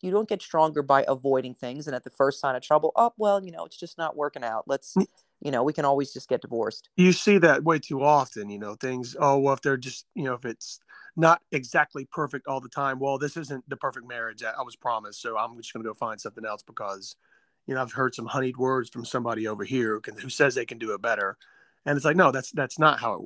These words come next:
Speaker 2: it, how it works out. You get married, you commit to that relationship, knowing full well all the good, bad, and ugly about that person. Hopefully, if you've, you know, actually gotten a chance to be and you have those intimate conversations instead of this surface level stuff that a lot of people get into these days.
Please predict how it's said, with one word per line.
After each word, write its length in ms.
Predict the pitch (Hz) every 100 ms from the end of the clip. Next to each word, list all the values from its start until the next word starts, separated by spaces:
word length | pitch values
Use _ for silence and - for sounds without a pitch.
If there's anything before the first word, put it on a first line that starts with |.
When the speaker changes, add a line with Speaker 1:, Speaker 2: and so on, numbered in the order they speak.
| -
Speaker 2:
it, 60 | -
how 120 | 110
it 60 | 110
works 300 | 101 - -
out. 120 | 95
You 400 | 113 135 147 156 _ _ 151
get 160 | 156
married, 360 | 139 123 117 110
you 140 | 113 160
commit 520 | - 127 143 160 - _
to 420 | - 120 104 101 - - - - - 123
that 220 | 127 113
relationship, 540 | 110 113 117 - 98
knowing 240 | 123 123 117
full 340 | - 156 175
well 280 | 175 175 175
all 260 | 127 123 107
the 300 | 104 98 - _ - _ _ -
good, 280 | 160 190 156
bad, 240 | 175 160
and 80 | 156
ugly 240 | 165 147
about 240 | 123 120 120
that 160 | 110
person. 280 | - 135 117
Hopefully, 360 | 143 156 123 107
if 80 | 110
you've, 140 | 104
you 80 | 151
know, 300 | 113 95 101 _ _
actually 300 | 127 - 123
gotten 300 | 117 139 117
a 40 | 117
chance 260 | - 127
to 60 | 120
be 400 | 117 113 110 104 - - - _ -
and 100 | 123
you 60 | 127
have 160 | 147
those 160 | 135 123
intimate 360 | 131 120 110
conversations 720 | 110 117 110 - 110 101 117 -
instead 340 | 139 113 147
of 60 | 127
this 140 | 127
surface 440 | - 160 147 139 -
level 240 | 135 123
stuff 340 | - 147 139 -
that 120 | 117
a 40 |
lot 160 | 127 131
of 60 | -
people 240 | 143 113
get 240 | 120 147 151
into 360 | 151 - 120
these 260 | 113 107 -
days. 420 | 101 95 95 -